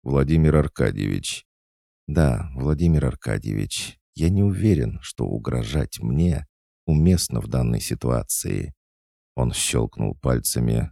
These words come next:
и спустя мгновение из соседнего здания подтянулось ещё тридцать бритоголовых. «У меня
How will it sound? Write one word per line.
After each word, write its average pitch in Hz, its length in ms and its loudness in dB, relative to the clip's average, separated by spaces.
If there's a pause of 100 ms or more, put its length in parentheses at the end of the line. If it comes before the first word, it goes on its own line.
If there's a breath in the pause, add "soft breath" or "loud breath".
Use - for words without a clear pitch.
(160)
и - 60 -10
спустя - 480 -2
мгновение 58 880 0
из 64 200 -4
соседнего 52 640 -2
здания 62 680 -2
подтянулось 60 800 -4
ещё 62 440 -2
тридцать 60 520 -6
бритоголовых. 50 1160 -4 (800)
«У 78 80 4
меня 82 320 8